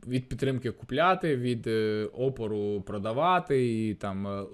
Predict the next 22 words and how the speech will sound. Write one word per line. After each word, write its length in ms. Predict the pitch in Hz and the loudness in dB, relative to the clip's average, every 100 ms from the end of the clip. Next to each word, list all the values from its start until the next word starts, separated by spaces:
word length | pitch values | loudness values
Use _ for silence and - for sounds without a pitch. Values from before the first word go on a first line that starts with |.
| - | -8
рівні 500 | 123 143 127 127 113 | 0 0 2 -2 -4
пробою, 800 | 104 117 113 139 180 170 151 147 | -6 -4 -2 2 4 4 4 4
рівні 480 | 127 123 117 110 107 | 4 2 0 -2 -2
відскоку, 840 | 113 - - 170 185 175 147 139 - - - - | -4 -6 -4 2 2 2 0 -2 -2 -20 -20 -10
е, 40 | 107 101 104 107 | -8 -6 -2 0
лімітні, 760 | 123 139 160 190 - 143 131 | 0 0 0 0 -2 -4 0
різні 540 | 127 127 147 156 151 143 | 0 2 2 2 0 0
рівні 600 | 160 196 180 160 147 143 113 | 0 0 0 -2 0 -2 0
пробивати, 640 | 127 117 123 165 190 151 | 0 2 6 8 8 6
як 160 | 139 - | 2 2
хочете, 360 | 110 95 - | -6 -6 -8
коротше, 300 | - 92 - | -10 -10 -8
скальпить 500 | - 139 160 165 113 | -6 -2 -2 -2 -6
від 160 | 110 104 | -6 -6
них 200 | 107 104 | -6 -8
і 60 | |
тому 200 | 101 107 | -8 -8
подобне. 420 | 101 101 95 - - | -6 -6 -6 -10 -2
Трендові 460 | 156 202 185 180 | 2 6 6 4
лінії, 380 | 170 170 160 135 | 2 2 0 -2
да, 220 | 110 139 | -2 -2
тобто, 360 | 143 110 - | -4 -8 -8